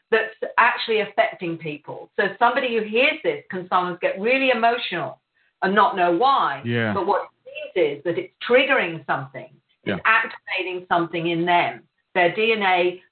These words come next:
Speaker 1: that resonates to that. And it may be the,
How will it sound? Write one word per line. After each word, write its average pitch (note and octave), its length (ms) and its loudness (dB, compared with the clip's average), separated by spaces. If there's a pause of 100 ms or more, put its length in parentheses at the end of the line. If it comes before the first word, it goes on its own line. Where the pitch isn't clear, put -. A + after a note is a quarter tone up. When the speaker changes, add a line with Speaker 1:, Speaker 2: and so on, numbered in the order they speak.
Speaker 1:
that G3+ 160 0
resonates G3+ 840 -2
to F3 160 -10
that. C#3 240 2
And F#3 100 -6
it F#3+ 100 -10
may A3 280 2
be A3+ 340 -4 (360)
the, F#3+ 600 -2